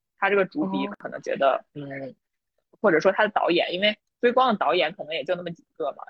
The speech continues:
Speaker 1: 因为追光是个超级大公司，他肯定有一个总的监制或者总的，总制作人啊之类的，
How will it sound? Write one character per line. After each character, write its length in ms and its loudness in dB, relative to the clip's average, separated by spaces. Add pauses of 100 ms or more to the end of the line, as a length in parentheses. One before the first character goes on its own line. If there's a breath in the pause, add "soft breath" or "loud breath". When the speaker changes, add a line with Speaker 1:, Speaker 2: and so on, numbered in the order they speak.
Speaker 1:
因 100 -6
为 80 -2
追 160 -2
光 220 4
是 100 0
个 120 4
超 180 0
级 80 -8
大 140 0
公 180 -10
司， 240 -6
他 180 -2
肯 180 -16
定 140 -4
有 80 -4
一 80 -8
个 80 0
总 220 -6
的 180 -2
监 240 -4
制 220 -8
或 100 0
者 80 2
总 140 -10 (100)
的， 160 -4 (160)
总 220 -8
制 100 2
作 160 4
人 160 2
啊 160 4
之 80 -10
类 140 2
的， 100 -6